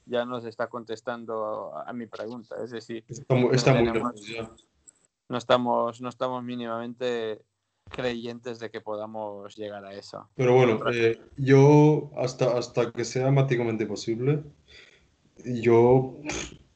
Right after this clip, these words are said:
Speaker 2: eh, es, yo no tiro la to-, la toalla al suelo. Los jugadores pueden tirarla, pero yo no voy a tirar. Yo voy siempre, siempre pienso que mientras sea posible, eh, porque si te das cuenta, si os das cuenta, eh,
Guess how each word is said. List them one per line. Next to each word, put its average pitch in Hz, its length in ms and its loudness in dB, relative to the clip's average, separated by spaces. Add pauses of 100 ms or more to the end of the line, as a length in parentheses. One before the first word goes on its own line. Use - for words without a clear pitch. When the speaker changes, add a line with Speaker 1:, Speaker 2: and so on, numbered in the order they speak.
(200)
Speaker 2:
eh, 113 580 0 (440)
es, 120 240 2
yo 139 100 8
no 151 100 10
tiro 143 140 8
la 127 100 6
to-, 110 300 2
la 113 120 -2
toalla 110 220 2
al 104 80 -6
suelo. 107 400 -6
Los 113 160 -8
jugadores 117 340 -2
pueden 117 160 0
tirarla, 113 280 0
pero 107 140 -2
yo 101 120 -2
no 104 140 -4
voy 101 100 -6
a - 40 -12
tirar. 110 260 -6 (320)
Yo 113 240 6
voy 110 140 4
siempre, 113 420 2
siempre 120 640 0
pienso 120 440 -2
que 113 380 0 (500)
mientras 117 280 4
sea 113 160 2
posible, 117 760 0 (420)
eh, 117 360 6
porque 113 460 4
si 117 120 0
te 120 80 2
das 117 160 6
cuenta, 127 460 0 (340)
si - 140 -2
os 113 40 4
das 113 120 6
cuenta, 127 460 2
eh, 117 440 4